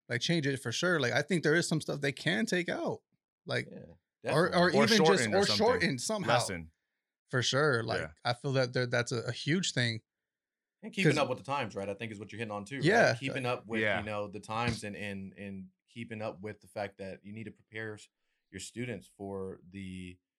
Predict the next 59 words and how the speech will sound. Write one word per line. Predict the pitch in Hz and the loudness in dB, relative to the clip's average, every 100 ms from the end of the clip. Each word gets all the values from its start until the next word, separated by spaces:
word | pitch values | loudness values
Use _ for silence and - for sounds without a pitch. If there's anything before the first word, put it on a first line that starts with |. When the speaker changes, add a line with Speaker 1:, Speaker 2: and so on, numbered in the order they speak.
| _ _ _ _ | _ _ _ _
Speaker 2:
arena | 104 110 107 | -6 -4 -2
of | 101 | 0
life | 104 104 | -2 -4
that | 95 | -10
they're | 101 107 | -6 -4
in | 143 95 | -4 -6
currently, | 98 87 87 | -10 -12 -12
right? | 90 92 107 | -10 -8 -8
Like | 98 95 | -10 -12
you | 113 | -16
said, | - 90 90 | -14 -14 -10
right | 98 | -10
now | 98 101 | -6 -8
it's | 92 | -8
a | 90 | -14
huge | - 107 104 | -14 -12 -12
technology | - 104 87 110 113 95 | -12 -10 -4 -2 -2 -6
boom, | 101 110 127 85 78 | -10 -8 -10 -12 -16
right? | 101 101 | -16 -16
So | - 98 95 | -12 -10 -8
how | 104 113 | -4 -4
are | |
we | 104 101 | -4 -10
really, | 104 107 104 - _ 107 | -8 -8 -10 -14 _ 2
I | |
don't | 156 160 | 2 4
know. | 110 139 | 2 2
I | |
don't | 123 120 | 2 0
have | 120 | -2
kids | 160 160 | -4 -4
in | 120 | -4
high | 110 | -4
schools, | - 104 | -6 -10
but | 107 107 - _ _ - | -4 -4 -6 _ _ -2
I'd | 120 | -2
be | 127 117 | 0 -2
interested | 156 143 113 | -4 -6 -6
in | |
finding | 117 120 117 | -4 -2 0
out, | 139 113 | -2 -2
you | |
know, | 110 107 | -6 -4
what, | 127 - | -4 -4
what | 117 151 | -4 -4
are | |
kids | - 139 113 | -4 -8 -6
learning | 120 147 117 | -6 -4 -6
about? | 92 90 85 | -4 -6 -6
You | 98 | -6
know, | |
are | 107 | -4
they | 104 | 0
Speaker 1:
Yeah. | 120 | 0
Speaker 2:
still | 120 123 | 2 -2
learning | 117 123 | -4 -4
how | 113 | -6
to | 98 | -8
type? | 92 107 156 | -6 -4 -4